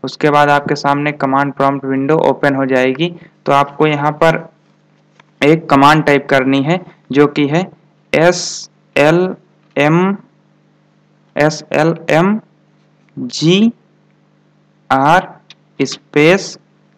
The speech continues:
माइनस आर ई ए आर एम, और आपको इंटर प्रेस कर देना है। आप थोड़ी देर देखेंगे, इंतज़ार करेंगे आप, तो आपके सामने एक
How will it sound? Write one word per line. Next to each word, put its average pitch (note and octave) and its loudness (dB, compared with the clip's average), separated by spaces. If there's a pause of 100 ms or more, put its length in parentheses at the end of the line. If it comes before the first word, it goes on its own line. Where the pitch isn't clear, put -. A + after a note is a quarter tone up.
(120)
माइनस C#3 0 (1120)
आर D3 4 (100)
ई F3+ 0 (2000)
ए E3+ 0 (260)
आर D#3+ 2 (800)
एम, C3+ 2 (260)
और C3+ 0
आपको C#3 2 (140)
इंटर C#3 2
प्रेस D3 0
कर C3+ -2
देना C3 -2
है। F#3+ -4 (360)
आप D3 0
थोड़ी D3+ 0
देर E3+ 2 (840)
देखेंगे, E3 0 (580)
इंतज़ार D3 2
करेंगे D#3 -2
आप, D#3+ 2
तो D#3 2
आपके D3 0
सामने D3 -2
एक D3+ -8